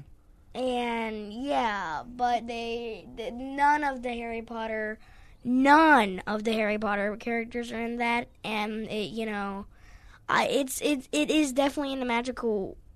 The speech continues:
universe. They have wands and stuff, but it, it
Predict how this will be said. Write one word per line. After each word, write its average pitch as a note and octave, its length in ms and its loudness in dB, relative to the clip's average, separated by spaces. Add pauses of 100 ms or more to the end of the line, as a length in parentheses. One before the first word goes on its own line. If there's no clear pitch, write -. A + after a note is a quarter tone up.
universe. A3+ 600 -2
They G#3 140 2
have G3+ 280 -2
wands G#3+ 460 0
and G#3+ 180 -2
stuff, F#3+ 440 -4
but F#3+ 180 0
it, - 20 -2
it F3 180 0